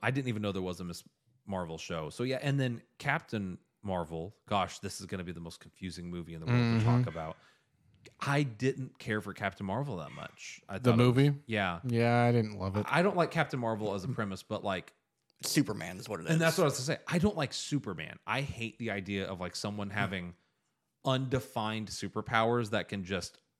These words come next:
Speaker 1: problem solve with brute force and strength, and they're, like, pure of heart and good. Um,
Speaker 2: Yeah.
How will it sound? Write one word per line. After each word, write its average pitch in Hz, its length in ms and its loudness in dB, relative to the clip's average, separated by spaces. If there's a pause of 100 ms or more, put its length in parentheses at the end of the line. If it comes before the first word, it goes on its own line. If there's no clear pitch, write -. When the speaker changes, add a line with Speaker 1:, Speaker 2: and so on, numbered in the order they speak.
(160)
Speaker 1:
problem 110 380 0
solve 104 400 0
with 98 180 -8
brute 104 340 -2
force 95 380 -6
and 85 120 -10
strength, 95 540 -8
and 98 180 -4
they're, 98 140 -2
like, 90 220 -6 (320)
pure 151 260 4
of 165 100 4
heart 208 220 2
and 214 120 -4
good. 131 420 4 (260)
Um, 104 200 4
Speaker 2:
Yeah. 104 140 2